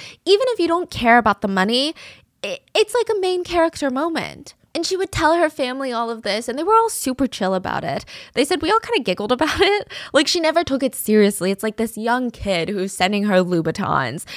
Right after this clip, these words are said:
She just thought it was funny. But that's how she got trapped. He added her as a friend September of twenty twelve. By end of October, beginning of November twenty twelve, they were practically living together. Suraj would spend most nights at Gia's place,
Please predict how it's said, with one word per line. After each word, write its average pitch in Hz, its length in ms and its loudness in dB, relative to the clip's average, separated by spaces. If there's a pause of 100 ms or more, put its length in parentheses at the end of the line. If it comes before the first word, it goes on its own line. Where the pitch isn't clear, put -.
(120)
She 277 160 -2
just 339 140 -4
thought 415 140 6
it 392 60 6
was 370 120 0
funny. 339 540 0 (220)
But 220 120 0
that's 202 180 2
how 196 80 -4
she 185 180 -6
got - 200 -6
trapped. - 440 -10 (460)
He - 260 0
added 269 340 6
her 208 120 -4
as 180 200 -2
a 185 60 -4
friend - 380 -4
September 214 420 -2
of 233 120 2
twenty 226 260 -4
twelve. - 460 -6 (120)
By 185 380 6 (100)
end 220 200 2
of 269 100 0
October, 196 640 2
beginning 190 340 -4
of 202 100 -8
November 185 380 0
twenty 170 300 -6
twelve, 147 340 -2 (300)
they 202 100 4
were 196 100 2
practically 208 540 -2
living 160 300 -4
together. - 460 -10 (680)
Suraj 226 540 0
would 196 180 -2
spend 190 320 0
most 190 280 2
nights 196 240 -2
at 180 100 -6
Gia's 180 260 -4
place, 170 480 -6